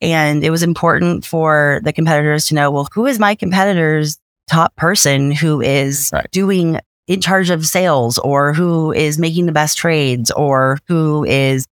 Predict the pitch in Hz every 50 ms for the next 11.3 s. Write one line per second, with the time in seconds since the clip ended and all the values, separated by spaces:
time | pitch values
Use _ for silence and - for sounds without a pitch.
0 | _ _ _ - - 190 180 170 151 151 160 165 160 147 139 143 147 147 147 135
1 | - - 147 156 180 165 135 120 123 _ _ - 135 127 - - - 135 131 131
2 | 127 123 123 - - - 131 - - 139 131 - - - - - 87 - 127 120
3 | 120 120 120 123 131 135 127 131 101 - 170 - _ - 254 - 170 - 170 165
4 | 151 - - - - 180 185 190 180 190 185 165 - 185 156 131 143 120 98 82
5 | 71 - - - 113 127 123 147 143 131 120 - - 139 127 123 113 104 104 113
6 | 120 131 131 - - 117 117 117 120 123 98 101 - - 110 101 98 92 110 123
7 | 135 127 101 107 107 - - - 110 110 110 110 110 110 - 123 - - 131 139
8 | 135 143 117 - 127 113 113 127 123 120 117 107 92 117 117 - 127 95 120 117
9 | 113 - 123 123 120 113 - - 123 113 123 107 - - 123 113 117 110 - 110
10 | 101 104 104 107 110 113 - - - - 101 92 98 107 107 98 98 92 90 98
11 | 104 110 120 139 139